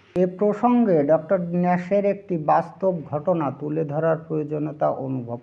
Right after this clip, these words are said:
করছি। ডক্টর ন্যাশ চিকিৎসার জীবনের শুরুতেই পক্ষাঘাত রোগে আক্রান্ত হন। রোগ লক্ষণ বিচার করে তিনি ল্যাকেসিস ঔষধটি সেবন করেন। তাতে কোনো প্রকার সুফল না পেয়ে তিনি ঘাবড়ে যান।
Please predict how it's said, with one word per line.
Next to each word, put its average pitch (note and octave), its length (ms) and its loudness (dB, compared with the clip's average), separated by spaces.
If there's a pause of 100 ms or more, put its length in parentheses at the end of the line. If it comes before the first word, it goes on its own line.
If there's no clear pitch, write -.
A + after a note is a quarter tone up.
(140)
করছি। - 380 -12 (920)
ডক্টর G3 300 2
ন্যাশ G#3 320 4 (200)
চিকিৎসার F#3+ 560 -2
জীবনের G3+ 340 0
শুরুতেই E3 640 -2
পক্ষাঘাত F3+ 720 0
রোগে D#3+ 180 0
আক্রান্ত C#3+ 640 -2
হন। G2 380 -6 (920)
রোগ G3+ 300 4
লক্ষণ A3+ 460 4
বিচার G#3 380 4
করে F3 280 4
তিনি F3+ 300 -2
ল্যাকেসিস F#3 760 0
ঔষধটি E3+ 520 -4
সেবন C#3 360 -4
করেন। G2 440 -8 (640)
তাতে D#3+ 280 2
কোনো F3 400 0
প্রকার F#3 400 2
সুফল D3+ 480 -4
না D#3 440 2
পেয়ে B2 320 0
তিনি B2+ 200 -6
ঘাবড়ে A#2 420 -4
যান। G2+ 300 -6